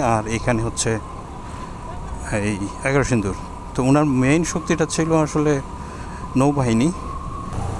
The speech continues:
তো যাই হোক, ওনার মেইন শক্তি যেহেতু নৌবাহিনী ছিল, ওনার দুর্গগুলোও ছিল এরকমভাবে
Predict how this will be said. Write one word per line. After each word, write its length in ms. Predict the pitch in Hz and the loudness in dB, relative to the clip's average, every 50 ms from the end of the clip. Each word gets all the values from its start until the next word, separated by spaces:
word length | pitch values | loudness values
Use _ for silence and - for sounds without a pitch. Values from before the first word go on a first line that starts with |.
| - - - | -4 -4 0
তো 60 | 143 135 127 | 0 2 4
যাই 120 | 156 175 180 | 4 4 4
হোক, 100 | 170 - - 147 | 4 4 6 6
ওনার 260 | 143 151 156 156 165 156 147 | 8 8 8 8 6 8 8
মেইন 160 | 143 143 156 156 - | 8 8 6 6 4
শক্তি 200 | 175 160 - - 156 151 | 2 2 4 4 4 6
যেহেতু 200 | 147 151 - 156 151 151 | 6 6 4 6 6 8
নৌবাহিনী 920 | 156 160 160 156 156 151 147 131 - - - - - 131 131 139 139 147 - - | 8 8 8 8 8 6 6 4 2 -2 -2 2 4 6 6 8 8 6 6 4
ছিল, 140 | 185 175 160 151 180 - 143 | 4 4 4 4 4 6 6
ওনার 240 | 131 123 127 127 131 123 120 - - - - - - | 6 8 6 6 4 4 0 -2 -2 -2 -2 2 4
দুর্গগুলোও 460 | 131 139 156 151 147 147 139 131 135 131 - | 6 6 6 6 6 6 6 6 6 4 4
ছিল 100 | 151 143 147 143 | 6 6 6 6
এরকমভাবে 420 | 135 127 - 131 123 123 123 | 6 4 4 4 6 6 6